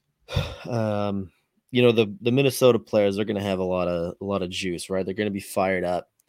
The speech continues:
You know, the, the X is absolutely on fire. It's jumping. I can basically feel it vibrating from here. Big power play coming. Seven minutes left in the second period here. Uh, Perron in the box again. Idiot. Loser. Hate him. Um, you know, and there,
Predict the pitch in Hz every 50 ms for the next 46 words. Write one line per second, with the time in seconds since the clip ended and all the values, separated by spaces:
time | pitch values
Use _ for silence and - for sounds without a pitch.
0 | _ - - - - _ _ - - - 98 92 90 90 87 85 87 92 90 87
1 | _ _ _ 104 98 - - 117 117 123 - - - 110 101 101 - - 92 92
2 | 104 107 - - 117 107 110 113 107 104 107 98 87 90 87 - - - - 104
3 | 98 98 101 98 95 92 90 - - - - - 101 98 101 95 101 95 92 -
4 | - 98 - - 190 196 190 - - 135 120 - - 131 123 117 110 - - 113
5 | 104 110 107 107 110 110 110 113 107 104 101 95 101 101 104 107 104 101 92 -
6 | 98 98 95 - 101 98 98 95 - 98 95 95 - 98 101 110 117 120 110 -
7 | - 101 95 95 95 92 92 92 - - 98 98 95 - - 95 92 92 92 95
8 | 92 92 92 90 - - 98 104 95 - 101 101 101 123 175 180 - _ _ -
9 | - - _ _ 98 95 95 - - 104 104 101 104 98 95 104 104 110 - -
10 | - 95 92 95 95 98 104 117 127 - - 95 92 92 95 101 - - 101 95
11 | 92 92 98 101 107 101 98 90 87 87 104 123 - _ _ _ - - _ _
12 | _ - 117 117 117 117 113 113 110 110 107 104 104 101 104 - _ _ _ _
13 | _ _ _ _ _ _ _ _ _ _ - - - - - - - _ _ _
14 | _ _ _ _ _ _ _ _ _ _ _ _ _ _ - 147 151 151 147 143
15 | 143 143 135 143 143 -